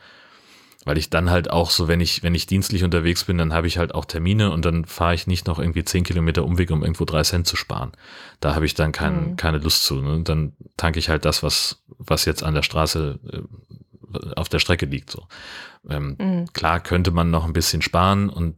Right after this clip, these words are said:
Speaker 1: aber andererseits finde ich halt immer, dann müssen es schon irgendwie so zehn Cent Unterschied sein, damit es sich lohnt.
Speaker 2: Mhm.
Speaker 1: So und, ähm, ja,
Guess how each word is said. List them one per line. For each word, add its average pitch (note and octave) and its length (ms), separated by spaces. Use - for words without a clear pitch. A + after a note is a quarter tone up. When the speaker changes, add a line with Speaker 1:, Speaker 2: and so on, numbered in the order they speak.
Speaker 1:
aber D#2+ 240
andererseits D#2+ 760
finde E2+ 240
ich D#2+ 80
halt D#2+ 120
immer, E2 200
dann D#2 240
müssen F2 340
es D#2+ 100
schon E2 240
irgendwie D#2+ 300
so D#2 160
zehn F2+ 360
Cent D#2 300
Unterschied D#2 480
sein, D#2 160
damit D2+ 260
es - 120
sich - 180
lohnt. E2+ 320
Speaker 2:
Mhm. F#3+ 440
Speaker 1:
So D2 140
und, C#2 600
ähm, D2 360
ja, F#2 220